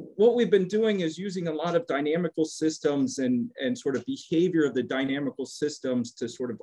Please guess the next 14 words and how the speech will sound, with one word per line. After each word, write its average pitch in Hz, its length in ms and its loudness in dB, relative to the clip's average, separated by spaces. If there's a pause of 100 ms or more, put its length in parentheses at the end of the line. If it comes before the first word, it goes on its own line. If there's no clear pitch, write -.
(100)
understand 139 840 -2
how 120 180 -4
we 120 160 -2
can 113 240 -4
do, 123 360 -2 (440)
uh, 107 140 -4 (100)
best 135 340 -2
fit 143 320 2
problems - 720 -8 (340)
and 120 180 2
their 113 440 2
applications 131 1120 -2
in, 113 400 0
uh, 101 240 -4